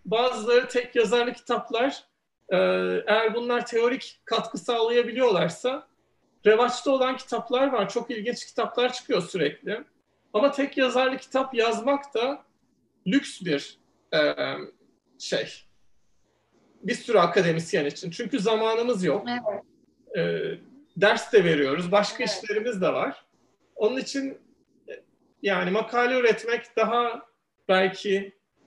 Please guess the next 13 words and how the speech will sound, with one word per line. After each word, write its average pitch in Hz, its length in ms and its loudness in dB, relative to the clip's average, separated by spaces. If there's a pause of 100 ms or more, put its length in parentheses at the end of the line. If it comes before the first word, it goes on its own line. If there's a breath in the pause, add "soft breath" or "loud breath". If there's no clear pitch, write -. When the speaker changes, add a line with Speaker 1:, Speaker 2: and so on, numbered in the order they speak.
(280)
Speaker 1:
kolay 214 360 4
geliyor 175 300 2
olabilir 165 360 0
veya 185 440 0 (420)
kitap 240 360 0
bölümü 165 280 0
üretmek 160 480 -4
daha 175 200 -2
kolay 160 320 -2
geliyor 143 280 -2
olabilir. 139 500 -8 (1400)
covid 277 280 2
üzerine, 208 720 2